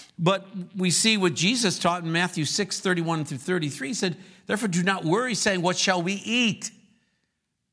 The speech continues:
Or, 'What shall we drink?' Or, 'What shall we wear?' For all, after all these things <clears throat> the Gentiles seek, for your heavenly Father knows that you need all these things,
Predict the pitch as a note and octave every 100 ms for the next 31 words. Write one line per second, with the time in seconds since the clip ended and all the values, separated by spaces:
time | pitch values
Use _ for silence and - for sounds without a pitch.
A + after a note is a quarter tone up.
0 | _ _ - F#3 A3 G#3+ A#3 A3 F#3 D3+
1 | B3+ A#3+ G3 G#3+ - G#3 F#3+ G3 B3+ F3+
2 | - G#3 G#3+ - - - - G#3 F#3+ G#3+
3 | G#3 B3+ C#4 C#4+ C#4+ - G3 F#3 - -
4 | G#3+ A#3 A#3+ A3 D#3+ D#3 D3+ F3 A3 G#3+
5 | G3 D#3+ - - C4+ D#3 - - - -
6 | - _ _ _ - G#3+ A#3 B3+ C4+ C4
7 | A#3 B3 B3 B3 B3 C#4+ D#4+ C4+ F3+ G3+
8 | F3+ F3+ F3 E3 D#3+ D3 D3 B2+ - D3
9 | C#3+ E3